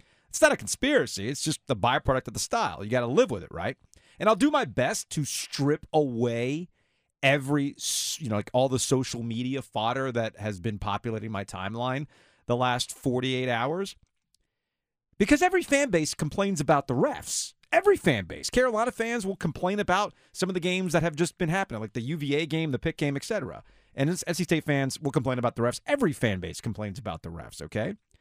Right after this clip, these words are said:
But I am with the folks who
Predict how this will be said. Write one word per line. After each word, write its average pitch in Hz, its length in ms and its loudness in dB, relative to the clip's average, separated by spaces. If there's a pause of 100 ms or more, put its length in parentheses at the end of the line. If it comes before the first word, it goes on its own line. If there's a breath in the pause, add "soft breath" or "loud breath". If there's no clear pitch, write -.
(440)
But 254 400 6 (100)
I 214 160 4
am 277 500 0
with 269 220 0
the 233 80 2
folks 233 480 0
who 269 360 0